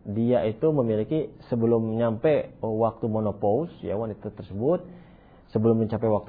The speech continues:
menopause dia memiliki zatul aqra, ya. Sebelum mencapai tersebut, ya, keluar darahnya, maka dihitung pada saat itu, eh, apa, eh, ma-, eh, sekali atau dua kali dihitung darahnya tersebut.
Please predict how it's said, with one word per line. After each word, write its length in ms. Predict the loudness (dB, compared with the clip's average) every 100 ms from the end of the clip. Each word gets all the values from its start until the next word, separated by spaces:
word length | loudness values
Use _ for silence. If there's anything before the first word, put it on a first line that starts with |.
| -2
menopause 560 | -2 -2 0 0 0
dia 160 | 0 0
memiliki 400 | 0 -2 -2 -2
zatul 320 | 0 -2 -2
aqra, 400 | -6 -8 -10 -10 -14 -20 -20 -20 _ -20 -20 -20 -20 -20 -20 -20 _ -6
ya. 240 | -6 -6 -12 -20 -20 -20 -20 -20 -6
Sebelum 240 | 2 6 6
mencapai 480 | 4 4 6 4 2
tersebut, 480 | -4 0 0 0 -4 -18 -20 -20 -20 -14
ya, 240 | -8 -8
keluar 480 | -6 -8 -2 0 0
darahnya, 960 | -2 -2 -4 -4 -8 -8 -8 -10 -12 -14 -14
maka 240 | -8 -4
dihitung 400 | -2 0 0 0
pada 240 | 0 -2
saat 160 | -2 -4
itu, 480 | -6 -2 -2 -2 -6 -16 -20 -20 -8 -2
eh, 400 | 2 2 2 0
apa, 200 | 0 2 2 0 -6
eh, 340 | -4 -2 -2 -2
ma-, 240 | 0 0 2
eh, 200 | 0 0 -4
sekali 320 | -4 0 0
atau 160 | 0 -2
dua 160 | 0 -2
kali 240 | -2 -4
dihitung 480 | -2 -2 -2 -2 -2 0
darahnya 320 | 0 -2 -6
tersebut. 560 | -6 -6 0 2 2